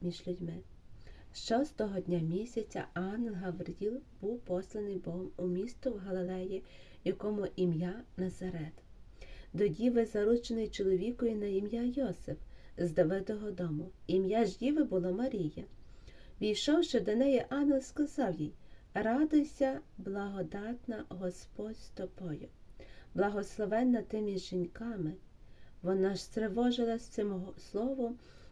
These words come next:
і почала роздумувати собі, що могло значити це привітання. Ангел їй сказав: «Не бійсь, Марія, ти бо знайшла ласку у Бога. Ось ти зачнеш у лоні і вродиш сина, і даси йому,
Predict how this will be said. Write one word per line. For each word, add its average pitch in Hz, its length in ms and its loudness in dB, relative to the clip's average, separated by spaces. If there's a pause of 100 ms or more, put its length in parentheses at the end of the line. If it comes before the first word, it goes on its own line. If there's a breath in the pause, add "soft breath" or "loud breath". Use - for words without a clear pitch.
і 240 120 4
почала 262 480 6
роздумувати 254 840 4
собі, 269 500 0 (280 loud breath)
що - 260 2
могло 277 320 4
значити 294 680 6
це 247 140 0
привітання. 220 720 -2 (800 loud breath)
Ангел 196 300 0
їй 190 160 0
сказав: 214 460 -6 (220)
«Не 190 260 4
бійсь, 240 540 0
Марія, 185 600 0 (400 loud breath)
ти 262 120 12
бо 254 180 10
знайшла 247 420 2
ласку 240 460 0
у 233 160 -2
Бога. 220 360 -2 (540 loud breath)
Ось 208 180 -2
ти 220 180 2
зачнеш 214 720 0
у 202 60 0
лоні 214 580 2
і 202 80 2
вродиш 220 440 0
сина, 262 520 2
і - 100 -2
даси 208 360 0
йому, 247 440 0